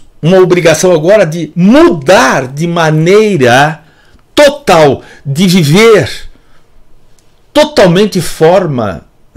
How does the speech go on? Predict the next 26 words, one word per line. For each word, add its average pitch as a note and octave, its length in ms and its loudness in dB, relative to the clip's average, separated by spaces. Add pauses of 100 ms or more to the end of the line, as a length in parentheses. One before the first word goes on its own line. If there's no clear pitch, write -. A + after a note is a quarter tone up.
(260)
totalmente F3 480 -2
de D3 80 -6
uma C3+ 160 -2
forma B2 680 -2 (280)
diferente G3 880 0
do D#3 100 -10
que D#3+ 140 -12
nós D#3 240 -4
estavam, A#2 640 -8
estávamos A2 640 -6
vivendo. E2 500 -12 (920)
Nós F3+ 160 0
não G3+ 80 0
podemos F#3+ 400 0
mais E3 220 -2
ficar, D3+ 680 -4 (100)
nós A2 120 -8
precisamos E3 240 -2
despertar, A3+ 540 -2
minha A#3+ 140 -4
gente. - 380 -14 (880)
Nós G3 140 0
não A3+ 80 2
podemos G3+ 380 0
mais F3+ 180 -4
ficar D3+ 600 -6